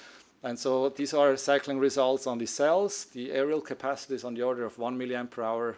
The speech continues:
per centimeter square that we have on the cathode side. Um, we cycle them up to four point four volt and four point six volts, and you see we have a, quite a good capacity retention, so ninety-two percent after hundred twenty cycles to four point four volt, and even, uh, eighty-four percent still,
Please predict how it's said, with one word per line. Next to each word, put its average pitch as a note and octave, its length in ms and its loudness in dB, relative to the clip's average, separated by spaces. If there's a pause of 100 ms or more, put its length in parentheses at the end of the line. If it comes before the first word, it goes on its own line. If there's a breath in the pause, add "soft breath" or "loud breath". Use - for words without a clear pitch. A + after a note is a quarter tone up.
per A#2+ 100 -10
centimeter A#2 460 -8
square D3 420 0 (100)
that C3+ 120 -12
we C3 80 -10
have C3+ 220 -8
on B2 80 -8
the A#2+ 40 -12
cathode B2+ 420 -10
side. B2+ 260 -6 (580 loud breath)
Um, A2+ 500 -4
we A#2 60 -10
cycle B2 320 -4
them A#2 160 -2
up A#2 120 -2
to B2 120 -8
four B2+ 220 -2
point A#2+ 180 -10
four E3 240 0
volt E3+ 220 0
and C3 100 -4
four C3+ 160 -4
point B2 220 -10
six - 240 -10
volts, D3 420 -4 (380 loud breath)
and B2 120 -6
you A#2+ 40 -6
see B2 240 -6
we A#2+ 80 -2
have A#2 140 -2
a, A2 280 -2
quite A#2+ 200 -4
a A#2 40 -6
good - 240 -8
capacity C3 460 -4
retention, B2+ 480 -4
so - 160 -6
ninety-two A#2+ 400 -4
percent A#2 420 -8
after A2 240 -8
hundred B2 240 -6
twenty A#2 240 -8
cycles A2 420 -10
to A#2+ 80 -14
four A#2+ 220 -8
point A2+ 180 -12
four D#3 220 -6
volt, B2 320 -6 (540 loud breath)
and A2+ 560 -4
even, G#2+ 380 -10 (100)
uh, G#2 200 -10
eighty-four A#2 480 -4
percent A2 460 -8
still, G#2+ 340 -6